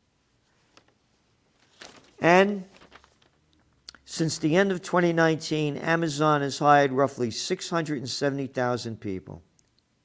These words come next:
A global workforce now totaling one point four million. This is a monopoly. And the jobs pay shit.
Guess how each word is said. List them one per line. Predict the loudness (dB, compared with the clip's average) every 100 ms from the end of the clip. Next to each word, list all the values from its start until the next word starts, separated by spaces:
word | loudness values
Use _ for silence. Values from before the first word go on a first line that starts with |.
| _ _ _ _ _ _ _ _ _ _ -14
A |
global | -4 4 6 6 2
workforce | 4 4 4 2 2 2 0
now | -2 -2
totaling | 0 0 0 -4
one | -4 -8 -8
point | -8 -8 -8
four | -10 -10
million. | -8 -10 -12 -16 -20 _ _ _ _ _ -4
This | -2 0
is | 0
a |
monopoly. | 2 2 2 0 -2 -10 -12 -16 -20 _ _ _ _ _ _ _ _ _ _ _ _ _ _ _ _ _ _ _ _ _
And | 0
the | 0
jobs | 0 8 10 8 4
pay | -2 0 2
shit. | -2 -6 -6 -4 -6 -8